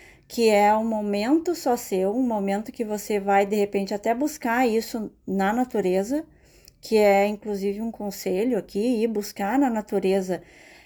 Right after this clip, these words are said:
esse novo eu, esse novo processo interno que tá, você tá passando, porque tem muitas coisas que você veio trazer pra Terra e talvez não esteja conseguindo se conectar a isso, se alinhar a isso, né?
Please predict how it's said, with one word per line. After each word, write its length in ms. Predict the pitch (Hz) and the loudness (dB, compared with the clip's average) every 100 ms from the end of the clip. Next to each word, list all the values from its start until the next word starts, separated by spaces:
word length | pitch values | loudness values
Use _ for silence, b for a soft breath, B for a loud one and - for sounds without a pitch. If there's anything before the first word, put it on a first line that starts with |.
| - | 6
esse 320 | 240 254 294 | 6 8 6
novo 460 | 247 240 233 208 190 | 4 4 2 0 0
eu, 260 | 180 240 | 2 2
esse 240 | 233 220 214 | 2 0 -4
novo 540 | 196 202 202 202 196 | -2 -2 -2 -2 -2
processo 720 | 196 196 185 - 185 190 196 | -2 -4 -4 -2 0 0 -2
interno 500 | 202 185 180 180 226 | -6 -2 0 0 0
que 140 | 254 - | -4 -6
tá, 100 | 202 | -6
você 200 | 180 - | -6 -6
tá 120 | 190 | -8
passando, 680 | - 277 - 175 196 302 349 B B B B B B B B | -6 -6 -4 -2 0 -2 -4 B B B B B B B B
porque 600 | 214 - - 226 220 220 220 | -6 -6 -4 -2 0 0 0
tem 140 | 226 | -2
muitas 460 | 220 220 285 349 330 | 0 0 0 0 2
coisas 280 | 269 262 | 2 2
que 80 | 262 | -2
você 280 | 240 233 247 | -6 -4 -4
veio 220 | 214 220 | -2 -4
trazer 440 | 214 220 196 185 220 | -2 -2 0 0 0
pra 160 | 294 | 0
Terra 340 | 269 220 202 226 | 0 2 4 2
e 60 | |
talvez 380 | 240 226 208 202 | -2 -2 0 0
não 100 | 220 | -2
esteja 340 | 226 220 220 | -4 -4 -2
conseguindo 480 | 240 226 - 202 202 | -6 -8 -8 -4 -4
se 640 | 202 - 226 226 226 214 202 b b b b b b b _ _ | -6 -4 0 2 2 0 -2 b b b b b b b _ _
conectar 600 | 220 240 247 - 226 226 | 0 2 0 -2 0 2
a 100 | 214 | 2
isso, 380 | 196 277 - | 2 0 -2
se 480 | 277 - 214 202 202 | -6 -4 -2 0 4
alinhar 520 | 196 190 190 185 196 | 4 2 -2 -2 -2
a 100 | 247 | -2
isso, 360 | 202 214 262 285 | -2 -2 -4 -4
né? 380 | 226 202 226 | 0 2 0